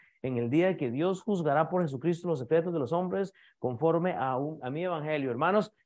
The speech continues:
yo desde niño, sin haber sabido nada,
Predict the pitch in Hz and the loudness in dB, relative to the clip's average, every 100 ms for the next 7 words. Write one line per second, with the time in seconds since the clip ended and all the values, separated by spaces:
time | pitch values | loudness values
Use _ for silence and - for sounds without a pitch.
0 | _ 113 113 185 226 202 160 175 170 214 | _ -6 2 6 8 6 4 2 2 0
1 | 196 160 127 151 143 135 131 180 226 226 | 2 0 0 -2 2 2 6 6 4 -2
2 | _ _ _ - 196 170 180 202 214 185 | _ _ _ -8 2 4 4 4 4 2
3 | 170 180 196 170 117 82 | 0 4 6 6 4 0